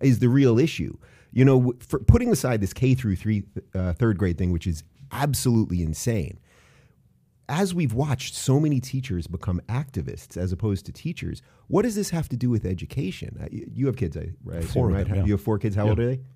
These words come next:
Speaker 2: Ten, eight, uh, five, and nine months.
Speaker 1: Okay. So you are the living perfect example of this. Do your kids go to public or private? If
Speaker 2: Private.
Speaker 1: you don't mind. Okay.
Speaker 2: Yeah.
Speaker 1: And I don't blame you, of course, right? So,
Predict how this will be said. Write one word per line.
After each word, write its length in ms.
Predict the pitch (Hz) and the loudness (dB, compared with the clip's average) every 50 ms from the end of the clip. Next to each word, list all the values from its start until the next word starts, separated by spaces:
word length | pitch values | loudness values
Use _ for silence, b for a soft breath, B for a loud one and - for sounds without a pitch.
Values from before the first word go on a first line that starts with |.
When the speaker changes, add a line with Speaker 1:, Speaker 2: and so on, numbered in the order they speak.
| _ _ - | _ _ -8
Speaker 2:
Ten, 340 | - - 113 123 127 120 127 | -4 -2 0 0 0 -2 -4
eight, 360 | 110 107 107 107 104 - - - | -2 -2 -2 -2 -4 -6 -6 -6
uh, 140 | 92 85 78 | -4 -4 -6
five, 420 | - - - 104 101 104 101 92 | -8 -6 -4 -4 -2 -2 -2 -2
and 240 | 95 90 87 82 82 | -4 -4 -4 -6 -4
nine 200 | 92 95 92 90 | -4 -4 -4 -4
months. 440 | 82 73 62 - - - - - _ _ _ - | -6 -8 -10 -12 -16 -20 -20 -20 _ _ _ 0
Speaker 1:
Okay. 320 | 120 123 - - - - _ _ _ _ _ _ _ _ - | 0 0 0 -4 -6 -14 _ _ _ _ _ _ _ _ -4
So 180 | - 143 127 127 | 0 2 2 2
you 240 | 131 131 127 135 135 | 4 4 4 4 4
are 100 | 131 120 | 4 2
the 400 | 113 98 95 95 95 120 135 139 | 2 0 -2 -2 0 0 2 2
living 480 | 127 117 113 120 151 151 131 151 139 131 | 2 4 4 6 4 4 4 4 2 2
perfect 420 | 131 - 135 120 - 123 104 - | 0 -2 -4 -4 -4 -6 -8 -8
example 460 | 104 90 85 101 90 85 78 - 73 76 | -10 -8 -6 -6 -6 -8 -10 -10 -14 -14
of 100 | 73 73 | -14 -14
this. 140 | 71 71 | -14 -10
Do 80 | - 104 | -6 -6
your 80 | 98 87 | -6 -4
kids 180 | - 104 90 | -4 -4 -4
go 140 | 90 98 92 | -4 -4 -4
to 120 | 87 87 | -4 -4
public 320 | 82 - 98 87 82 87 78 | -6 -6 -6 -4 -4 -4 -6
or 60 | 80 | -6
private? 240 | - 87 71 - - | -6 -8 -8 -6 -2
If 60 | - | -2
Speaker 2:
Private. 180 | - 117 82 - | 0 0 0 0
Speaker 1:
you 60 | 87 | -2
don't 80 | 82 78 | -2 -4
mind. 160 | 85 82 78 - | -4 -6 -4 -4
Okay. 200 | 101 87 76 69 - _ - | -4 -4 -4 -8 -10 _ -12
Speaker 2:
Yeah. 120 | - 67 - - - | -12 -12 -12 -12 -10
Speaker 1:
And 180 | 92 87 82 78 | -8 -6 -6 -4
I 60 | 80 | -4
don't 140 | 80 95 110 | -2 -2 0
blame 220 | - 190 214 196 127 | 2 2 2 2 2
you, 100 | 82 69 | 0 -2
of 100 | 78 - | -6 -4
course, 380 | - 180 151 95 85 - - - | 0 0 0 0 0 -4 -6 -4
right? 300 | - 107 110 120 - - | 0 0 0 0 -2 -2
So, 380 | - 135 123 120 113 104 - | 0 2 4 4 2 0 -2